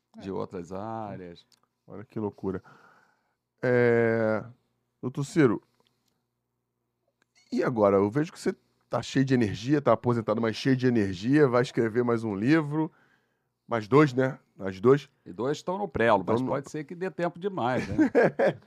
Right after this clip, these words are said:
Speaker 1: Deus é que sabe o tempo que vai me dar. Enquanto me der, eu vou li-, a,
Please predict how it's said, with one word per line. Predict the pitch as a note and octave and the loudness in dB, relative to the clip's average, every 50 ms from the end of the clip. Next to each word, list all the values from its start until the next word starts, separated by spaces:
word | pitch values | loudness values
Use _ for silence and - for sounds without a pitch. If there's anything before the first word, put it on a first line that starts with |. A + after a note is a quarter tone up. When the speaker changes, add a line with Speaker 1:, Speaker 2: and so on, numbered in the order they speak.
| _ - - _ _ _ | _ -20 -20 _ _ _
Speaker 1:
Deus | - B2+ D3 E3 E3+ D#3 | 0 4 4 4 4 4
é | F#3+ - | 0 -2
que | - | -4
sabe | - - F#3 F3 F3 D#3 | -4 0 0 0 0 0
o | - | -4
tempo | - E3 E3 D#3 - | -4 -4 -4 -4 -6
que | - | -8
vai | D#3 D3+ D#3 D#3 | -8 -6 -6 -6
me | E3 E3 | -6 -4
dar. | C3 A#2 A2+ | -2 0 0
Enquanto | A#2 - - C#3+ D3+ - D3 | 0 2 0 0 0 0 0
me | C#3+ D3 | 0 0
der, | C3+ A#2 B2 C3+ C3+ | 2 2 2 2 4
eu | D3+ E3 D#3 | 2 2 0
vou | C#3+ D#3+ E3 E3+ F3+ F#3 F#3 F3+ E3 D#3 D3+ C3+ _ _ _ _ _ - | -2 -4 -4 -2 -2 -4 -4 -6 -6 -10 -12 -14 _ _ _ _ _ -10
li-, | - G2+ A2 - | -8 -8 -8 -8
a, | D3 B2+ | -8 -12